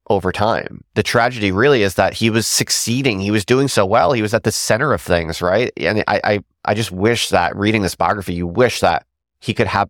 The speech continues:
a broader view. I, you wish that he could have zoomed out a little bit and really appreciated, like, "Wow, I'm still pretty young. People really, I'm having a big impact.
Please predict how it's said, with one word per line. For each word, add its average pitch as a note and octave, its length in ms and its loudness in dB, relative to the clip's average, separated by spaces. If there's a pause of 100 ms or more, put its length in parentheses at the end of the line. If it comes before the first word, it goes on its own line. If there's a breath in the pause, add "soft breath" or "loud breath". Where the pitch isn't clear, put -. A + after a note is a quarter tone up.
(400)
a G#2 100 2
broader G#2 480 2
view. E2+ 380 2
I, E2+ 280 -2
you G2 180 -4
wish A2 160 2
that A2 60 0
he G#2 80 2
could G2+ 120 0
have F2 120 0
zoomed A2 300 0
out G2 180 2
a G2 40 -2
little F2 180 0
bit E2 300 2 (360)
and G#2 180 0
really A#2 160 4
appreciated, F#2 680 0
like, F2+ 140 -2
"Wow, G2+ 320 0
I'm G2+ 140 0
still C3 200 -2
pretty A2 320 0
young. G2+ 360 0
People G#2 440 -2
really, G#2 480 2 (360)
I'm G2+ 160 -2
having G#2+ 260 0
a F2 80 0
big F#2+ 400 -2
impact. G2+ 460 0